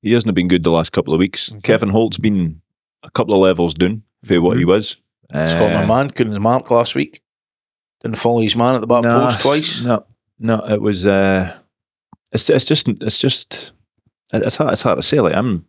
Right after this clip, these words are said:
Speaker 1: I'm not a football manager. I kinda look at the, the, I don't look at the minor details and, uh, I make sense in my own head, but I can just tell you, we've conceded six goals in the league last season, and we've conceded six in two weeks to League One teams. That's, that,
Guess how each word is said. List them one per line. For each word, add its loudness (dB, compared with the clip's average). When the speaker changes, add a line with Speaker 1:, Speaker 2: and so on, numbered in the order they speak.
Speaker 1:
I'm -2
not 2
a -2
football 0
manager. 2
I 0
kinda 0
look 0
at 0
the, 2
the, -2
I 0
don't 0
look -2
at 0
the -4
minor 0
details 0
and, -4
uh, -4
I 2
make 0
sense 0
in 0
my 2
own 0
head, 0
but -2
I -2
can -2
just -2
tell 2
you, 0
we've -2
conceded -2
six -2
goals 2
in 2
the 2
league 2
last 0
season, -2
and -6
we've -2
conceded -2
six -2
in -2
two 2
weeks 0
to 0
League 0
One 0
teams. -10
That's, -4
that, -2